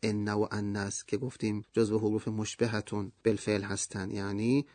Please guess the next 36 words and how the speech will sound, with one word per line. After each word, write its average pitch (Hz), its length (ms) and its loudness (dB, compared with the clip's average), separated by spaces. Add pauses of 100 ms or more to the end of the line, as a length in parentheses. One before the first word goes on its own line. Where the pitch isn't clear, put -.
اسم 131 420 4
رو 101 220 -2
رفع 127 340 4
می‌ده، 143 320 4
خبر 113 380 0
رو 120 120 2
نصب 110 440 0
می‌ده. 98 360 -8
خب 175 300 8 (140)
اما 175 540 4
برخی 139 500 4
از 120 240 2
نکات 127 400 2
نحوی 117 720 0
خیلی 117 360 2
خلاصه 107 600 0
و 117 220 2
کلی 110 360 2
عرض 143 300 2
می‌کنم. 147 500 0 (120)
اینجا 127 220 4
لقد 135 680 4 (260)
گفته 127 260 4
می‌شود 107 400 2
لام 110 300 2
لام 107 220 0
قسمه، 127 680 0 (200)
جواب 113 460 4
است - 240 -2
برای 104 480 2
قسم 104 360 -4
محذوف 98 600 -6
در 101 160 -4
واقع 98 360 -6
این 98 160 -6
لام. 98 340 -6